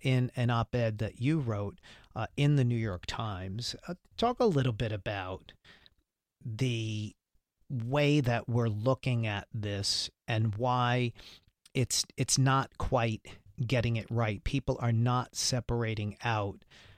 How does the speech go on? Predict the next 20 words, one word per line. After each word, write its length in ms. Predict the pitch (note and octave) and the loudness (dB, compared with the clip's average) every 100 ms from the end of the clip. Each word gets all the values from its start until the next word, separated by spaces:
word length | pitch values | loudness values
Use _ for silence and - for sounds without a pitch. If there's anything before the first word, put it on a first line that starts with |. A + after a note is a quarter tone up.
| _ _ _ | _ _ _
the 160 | B2+ B2+ | 0 0
different 480 | A2 B2+ - A#2+ G2 _ _ _ _ _ _ | 2 0 0 -6 -8 _ _ _ _ _ _
kinds 480 | - - F#3 G3+ B2+ | -8 -2 4 4 4
of 160 | A2 | 2
memory, 420 | A#2 G#2+ A2 A#2 A2 | 0 0 2 2 0
or 120 | A2 | 0
as 180 | G#2 C3+ | -2 0
you 160 | D#3+ | 0
say, 460 | - C#3 G#2 G#2+ G#2 - - _ | 0 0 -2 -4 -8 -14 -20 _
forgetting 640 | - - A#2 C3 C3 C3+ B2+ | -8 -4 -2 0 2 2 2
with 120 | A#2 | 2
a 60 | A2+ | 0
small 480 | - D3 D#3 C#3 A#2 | 0 2 4 4 2
f 400 | G#2 G#2+ - - - _ _ | -2 -6 -12 -20 -20 _ _
and 160 | B2+ A#2+ | 0 0
forgetting 560 | - A2 B2+ A#2 A2+ | 0 0 2 2 2
with 160 | G#2+ G#2 | 0 -2
a 160 | G#2 G#2 | -4 -4
capital 420 | - - - F2 | -4 -2 -2 -4
F. 380 | - - - - | -6 -8 -10 -16